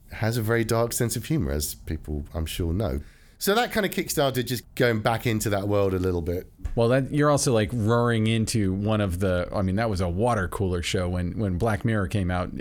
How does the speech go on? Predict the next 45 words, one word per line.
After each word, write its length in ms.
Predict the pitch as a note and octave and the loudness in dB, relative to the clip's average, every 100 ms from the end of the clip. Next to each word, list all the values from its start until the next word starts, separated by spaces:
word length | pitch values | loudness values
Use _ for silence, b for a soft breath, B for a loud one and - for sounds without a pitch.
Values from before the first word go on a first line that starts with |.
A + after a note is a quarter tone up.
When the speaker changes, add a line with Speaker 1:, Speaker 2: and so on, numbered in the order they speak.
| - | -6
Speaker 2:
E-, 240 | A2+ A#2 B2 | -4 -2 0
everyone 400 | A#2 A2+ G#2+ G2 | 2 2 2 0
was 100 | F#2 | 0
talking 400 | G#2 F#2+ G2 F#2 | 0 0 0 -2
about 240 | E2+ E2+ | -2 -2
it. 120 | F2 | -2
And 120 | G2 F#2+ | -2 -2
I'm, 140 | F#2 B B B | -2 B B B
I'm 120 | - D#3+ | 4 4
Speaker 1:
Yeah, 60 | |
well, 160 | C#3 F#3+ | 6 4
Speaker 2:
a- 40 | |
Speaker 1:
it 60 | F3+ | 4
was, 120 | E3 | 4
like, 140 | F3+ | 4
before 300 | E3+ - G#3+ | 2 0 2
Netflix 440 | F3+ E3+ - C#3+ - | 2 0 -2 -4 0
were 60 | B2+ | -2
involved, 420 | B2 D3 B2+ G#2+ | 2 2 2 2
so 120 | C3+ B2 | 2 2
it 140 | C#3+ | 0
was 180 | D3+ D#3+ | -2 0
actually 500 | A3 - - A#2 G#2+ - - | 0 -2 -2 -2 -4 -14 -12
kind 260 | - G3+ | -4 -2
of 60 | D#3+ | -2
quite 240 | - E3 | -2 0
a 80 | B2+ | 2
little 580 | A#2+ C3 C#3+ B2 G#2 G#2 B B - G#2 | 2 2 2 2 0 -4 B B -6 0
low-budget 800 | A#2+ B2 A#2 A#2+ G2+ G2+ G2 - | 2 2 2 0 0 0 0 -2
show. 380 | - C#3 C3+ | 0 2 2
That 180 | G#2+ B2+ | 2 0
first 300 | - D3 C3+ | 2 0 0
season 280 | - D3 B2 | -2 0 0
only 160 | B2 A#2 | 0 0
had 200 | A#2+ A2+ | -2 -2
three 160 | A2 G#2 | 0 0
episodes, 720 | - - E2 D#2+ E2 - - - | -2 -4 -2 -4 -4 -6 -8 -4
and, 500 | G2+ G2 F#2+ F#2 - - - | 0 0 0 -2 -6 -8 -2
uh, 360 | F#2+ F#2+ F#2 - - | 0 2 0 -4 -6
Speaker 2:
I 140 | A#2+ A#2 | -2 0
was 200 | F2+ G2+ | 0 -2
not 120 | G#2 | 0
aware 220 | A#2+ A2+ | 0 0
of 60 | F2 | -2
that. 240 | C#2+ | -4